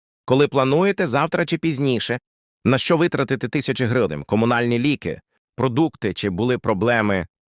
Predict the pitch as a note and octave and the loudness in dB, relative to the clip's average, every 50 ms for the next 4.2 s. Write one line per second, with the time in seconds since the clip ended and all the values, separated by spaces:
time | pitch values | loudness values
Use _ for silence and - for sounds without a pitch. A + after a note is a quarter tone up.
0 | - - C#3+ E3+ F3+ F#3+ F#3+ F#3 F3 E3 F3 F3 F#3 G#3 - F3 C#3 C#3 D3 - | 0 4 4 6 6 6 4 4 4 4 4 4 4 2 2 0 0 0 2 2
1 | F3 F3 E3+ D#3+ D#3 D3+ C#3+ B2+ C#3 F3+ - G3+ G#3 G3 - A3 G3+ _ _ _ | 2 2 2 2 2 2 2 2 0 0 2 0 0 2 0 -2 -2 _ _ _
2 | _ _ - - F#2 B2 C#3+ E3+ - - D#3 C3 D#3+ F3 - - D3 C3+ D3 C#3+ | _ _ -6 0 2 4 4 2 2 0 2 2 2 0 0 -2 0 0 0 0
3 | B2+ - - C3+ C3+ B2+ C3 C#3+ C3+ - C3 A#2+ G#2 A#2 A#2+ A#2 B2 C3 G#2+ B2 | 0 0 0 0 2 2 2 2 0 2 0 0 2 2 2 2 2 2 2 0
4 | B2 B2 B2 A2 | 0 0 0 -2